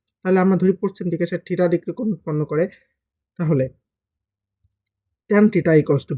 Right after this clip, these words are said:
B sin alpha divided A plus B cos alpha, দিয়ে তোমার theta বের হলো পয়েন-, পঁয়তাল্লিশ ডিগ্রি। আচ্ছা,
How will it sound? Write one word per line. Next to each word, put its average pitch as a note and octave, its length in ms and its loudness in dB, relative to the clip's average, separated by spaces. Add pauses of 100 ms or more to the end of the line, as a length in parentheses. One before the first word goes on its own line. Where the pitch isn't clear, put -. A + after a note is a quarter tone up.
B - 20 2 (180)
sin F#3 280 2
alpha D3+ 260 -2
divided D3+ 260 2 (120)
A F3 40 6 (140)
plus E3 280 0
B - 20 -4 (140)
cos C3 220 0
alpha, - 200 -14 (520)
দিয়ে F3 200 8
তোমার F3 260 2
theta F3+ 240 0
বের D#3+ 120 6
হলো F3+ 180 2
পয়েন-, E3 220 -2 (200)
পঁয়তাল্লিশ D#3+ 380 -2
ডিগ্রি। - 180 -8 (180)
আচ্ছা, - 200 -12